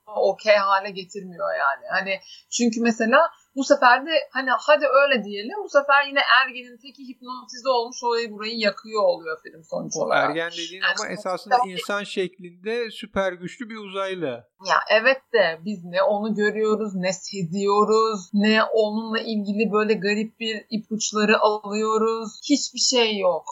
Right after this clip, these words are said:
Speaker 1: Hiçbir şey yok. Sadece garip bir çocuk herkesi kızartıyor ya denk geliyor yani bu, o kadar kötü ki işlenmesi, işlenmesi gereken daha detaylı şeyler varken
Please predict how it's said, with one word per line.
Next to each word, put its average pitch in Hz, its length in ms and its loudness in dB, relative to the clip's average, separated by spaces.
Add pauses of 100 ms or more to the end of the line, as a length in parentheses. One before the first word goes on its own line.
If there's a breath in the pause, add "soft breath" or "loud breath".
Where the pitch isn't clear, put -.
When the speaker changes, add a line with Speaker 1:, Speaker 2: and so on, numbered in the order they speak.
(120)
Speaker 1:
Hiçbir - 400 -6
şey 269 280 6
yok. 226 200 4
Sadece 262 280 4
garip 247 360 2
bir 196 80 -12
çocuk 240 280 -8 (100)
herkesi 262 340 2
kızartıyor 240 680 2
ya 180 300 -2
denk 175 260 -4
geliyor 160 360 -4
yani 151 400 0
bu, 147 60 -8 (300)
o 196 60 0
kadar 262 320 6 (180)
kötü 240 260 -2 (140)
ki 269 80 0 (140)
işlenmesi, 185 680 0 (100)
işlenmesi 202 480 0
gereken 202 480 0
daha 190 220 2
detaylı 180 480 0 (200)
şeyler 175 380 2
varken 180 460 2